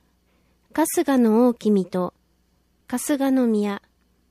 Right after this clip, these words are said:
足引きの山立花の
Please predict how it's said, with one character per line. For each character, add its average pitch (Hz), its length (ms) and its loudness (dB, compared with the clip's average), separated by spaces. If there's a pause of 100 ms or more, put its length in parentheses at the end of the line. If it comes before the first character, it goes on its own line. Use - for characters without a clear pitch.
(840)
足 269 240 -4
引 277 160 -6
き 262 180 -2
の 254 240 0 (440)
山 247 260 2
立 294 320 -4
花 240 300 0
の 202 280 -2